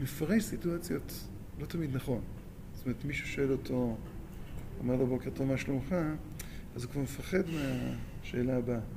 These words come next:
אז הוא מסתער עליו, לא יודע, כזה. עונה לו תוקפני, קצת תוקפני, עונה לו במבוכה, קצת, לא, לא במינון הנכון.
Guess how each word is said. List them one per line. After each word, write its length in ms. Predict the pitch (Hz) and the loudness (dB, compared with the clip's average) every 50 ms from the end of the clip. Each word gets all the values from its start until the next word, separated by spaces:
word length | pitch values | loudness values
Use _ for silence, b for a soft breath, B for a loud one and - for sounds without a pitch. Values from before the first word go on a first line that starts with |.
| - - - - - - | -6 -6 -6 -6 -8 -8
אז 100 | - - | -8 -8
הוא 80 | - - - - - - - - - - - - - - - - - - - - - - - - - - - | -8 -6 -6 -6 -6 -6 -6 -6 -6 -6 -6 -6 -6 -6 -6 -6 -6 -8 -8 -8 -8 -8 -8 -8 -8 -6 -6
מסתער 400 | - - - 110 123 131 123 113 | -4 0 2 4 6 6 6 6
עליו, 160 | 104 95 92 - - | 4 2 0 -2 -2
לא 60 | 120 117 | 0 0
יודע, 200 | 117 113 104 98 | 0 0 -2 -2
כזה. 220 | - - 117 117 113 113 - - - - B B B B B B B B B B - | -2 -2 -2 -2 -2 -2 -2 -4 -6 -6 B B B B B B B B B B 0
עונה 220 | - 127 135 143 143 | 2 4 4 6 6
לו 100 | 139 131 | 6 4
תוקפני, 480 | - 131 - - - 143 131 139 123 101 - - B B B B B B B B B - | 2 0 -4 -2 2 4 4 6 4 4 2 -2 B B B B B B B B B -6
קצת 280 | - - - 147 135 - | -4 0 0 2 2 2
תוקפני, 500 | 135 120 - - 117 110 107 101 101 104 - - - - | 0 -2 -2 -2 0 0 0 0 0 -2 -2 -4 -6 -2
עונה 200 | - 127 120 139 | 0 4 6 8
לו 100 | 135 139 | 8 8
במבוכה, 600 | 131 139 139 131 131 131 131 - 170 160 135 113 | 8 8 6 4 2 0 2 4 6 6 6 4
קצת, 320 | 104 - - - - - - - - - - - - - - - - - - - - - - - - - - - | 2 0 -4 -6 -6 -6 -6 -6 -6 -8 -8 -8 -8 -8 -8 -8 -8 -8 -8 -6 -8 -8 -8 -10 -10 -8 -4 0
לא, 280 | 151 165 190 208 208 196 | 4 6 6 8 8 10
לא 140 | 190 202 196 175 202 196 190 185 175 175 170 165 - - - - - - - - - - - - - - - - - - | 10 10 10 8 8 8 8 8 8 8 6 4 2 0 -2 -6 -6 -6 -8 -8 -8 -8 -8 -8 -6 -6 -6 -6 -2 0
במינון 260 | 139 147 147 147 143 | 2 2 2 2 2
הנכון. 320 | 135 127 123 - - - | 2 2 2 0 -2 -4